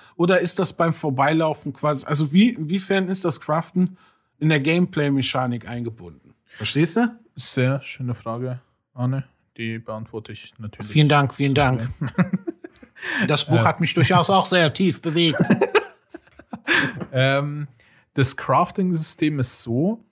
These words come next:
Speaker 2: mh, dein nächst-, also grundsätzlich gibt's, wie findest du die Sachen?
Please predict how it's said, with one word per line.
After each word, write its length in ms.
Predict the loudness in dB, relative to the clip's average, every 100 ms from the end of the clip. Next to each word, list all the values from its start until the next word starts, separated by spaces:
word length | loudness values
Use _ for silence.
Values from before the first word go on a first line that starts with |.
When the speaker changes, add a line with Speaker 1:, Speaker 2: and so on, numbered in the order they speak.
| _
Speaker 2:
mh, 460 | -6 -2 0 -2 -6 -2
dein 460 | 0 2 0 -2
nächst-, 720 | -2 -2 -2 -4 -4 -12 -20 _ _ -2
also 180 | 2 2
grundsätzlich 580 | 0 -2 -2 -4 -6
gibt's, 260 | -6 -6 -6 -10 _ _ 0
wie 180 | 2
findest 380 | 4 4 4 2
du 60 | -2
die 120 | -6
Sachen? 340 | -4 -4 -6